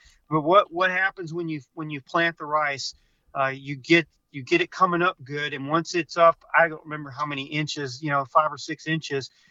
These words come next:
you, they can, it can withstand a little bit of a flood. And as it grows, you continue flooding it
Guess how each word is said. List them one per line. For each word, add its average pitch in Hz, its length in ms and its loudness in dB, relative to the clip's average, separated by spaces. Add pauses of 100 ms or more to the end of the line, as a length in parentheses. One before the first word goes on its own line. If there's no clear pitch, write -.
(120)
you, 160 180 6
they 156 200 4
can, 147 260 -8
it 160 140 -6
can 156 140 -4
withstand 151 380 0
a 139 60 -2
little 151 200 -4
bit 147 120 -4
of 127 80 -10
a - 80 -2
flood. 170 380 2
And 135 120 -4
as 147 180 -4
it 147 120 -16
grows, 165 520 0 (260)
you 147 120 -6
continue 156 580 -2
flooding 175 560 0
it 131 200 -10